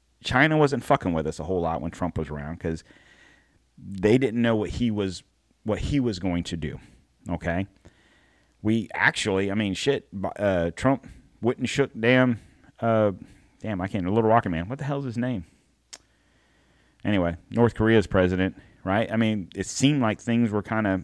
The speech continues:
calmed down. As much as when he was running for president and Hillary was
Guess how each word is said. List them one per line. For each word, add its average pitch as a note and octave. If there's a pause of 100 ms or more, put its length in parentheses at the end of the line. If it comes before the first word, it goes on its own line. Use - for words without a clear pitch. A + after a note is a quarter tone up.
calmed G#2+
down. G2+ (420)
As F#2
much A#2
as A2
when A2
he A#2
was G2+
running A2+
for E2+
president G#2 (220)
and F2
Hillary A#2
was F2+